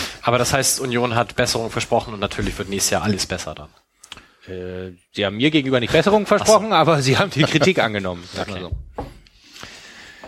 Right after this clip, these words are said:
Speaker 1: Gut. Kritik angenommen ist ja ein gutes Stichwort. Der Fanladen hat einen offenen Brief geschrieben an die Polizei.
Speaker 2: Genau, an die Polizei Berlin. Ein,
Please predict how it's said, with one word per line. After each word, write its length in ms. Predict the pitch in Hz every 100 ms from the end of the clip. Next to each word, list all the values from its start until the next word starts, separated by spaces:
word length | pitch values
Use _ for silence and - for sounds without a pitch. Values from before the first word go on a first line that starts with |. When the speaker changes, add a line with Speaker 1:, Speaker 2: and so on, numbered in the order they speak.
| -
Speaker 1:
Gut. 540 | - 135 117 - - - - _ - _ _ -
Kritik 380 | 147 - 190
angenommen 320 | 143 190 180 180
ist 140 | -
ja 80 | 156
ein 80 | 139
gutes 180 | 143
Stichwort. 540 | - 160 - 143 - -
Der 60 | 139
Fanladen 480 | 151 151 143 139
hat 120 | 135 120
einen 640 | 127 127 123 120 120 123 - -
offenen 320 | 151 - 135
Brief 220 | 117 135
geschrieben 720 | - - 120 110 110 110 101 -
an 220 | 117 104
die 460 | 107 104 104 104 104 _ - -
Polizei. 480 | - 107 - 95 85 _ _ - - - - - -
Speaker 2:
Genau, 320 | 104 95 90
an 80 | 98
die 60 | 90
Polizei 460 | - 101 - 95
Berlin. 600 | 95 98 107 135 196 220 _ - - - - - - - - - 113
Ein, 360 | 98 92 87